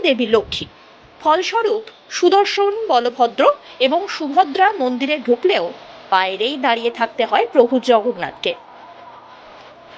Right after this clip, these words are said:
এরপরেই দেবীর রাগ কমাতে রসগোল্লা উপহার নিয়ে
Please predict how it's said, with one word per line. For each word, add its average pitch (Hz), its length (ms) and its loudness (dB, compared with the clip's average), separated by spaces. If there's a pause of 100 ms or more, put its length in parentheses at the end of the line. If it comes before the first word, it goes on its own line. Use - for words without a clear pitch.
(140)
এরপরেই 285 600 2
দেবীর 240 440 0 (100)
রাগ 226 200 0 (120)
কমাতে 226 400 2 (380)
রসগোল্লা 427 760 4 (100)
উপহার 349 520 2
নিয়ে 262 200 2